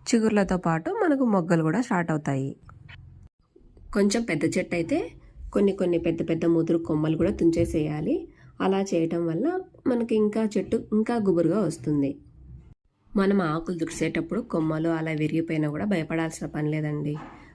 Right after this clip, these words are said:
అయ్యో ఎండలు ఎక్కువగా ఉన్నాయి కదా, చెట్టుకి ఏమైపోతుందో, ఎ-, పాడైపోతుందేమో, ఫ్లవర్స్ వస్తాయో రావో అనే భయం అస్సలు అక్కర్లేదండి.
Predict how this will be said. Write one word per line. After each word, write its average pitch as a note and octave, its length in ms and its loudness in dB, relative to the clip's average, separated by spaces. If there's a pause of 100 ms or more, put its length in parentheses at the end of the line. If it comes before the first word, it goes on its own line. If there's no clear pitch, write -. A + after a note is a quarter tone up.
(120)
అయ్యో D#3+ 220 0
ఎండలు D#3 400 0
ఎక్కువగా D3+ 360 -2 (120)
ఉన్నాయి D3 260 -4
కదా, D3 220 -4 (160)
చెట్టుకి D#3+ 400 -2
ఏమైపోతుందో, D3+ 760 -2 (200)
ఎ-, - 40 -8 (800)
పాడైపోతుందేమో, D3+ 920 -2 (160)
ఫ్లవర్స్ D#3 340 0
వస్తాయో D3+ 420 -4 (100)
రావో D3 260 -4
అనే D3 120 -2 (200)
భయం D#3 240 2
అస్సలు F3 360 -2
అక్కర్లేదండి. D3 680 -2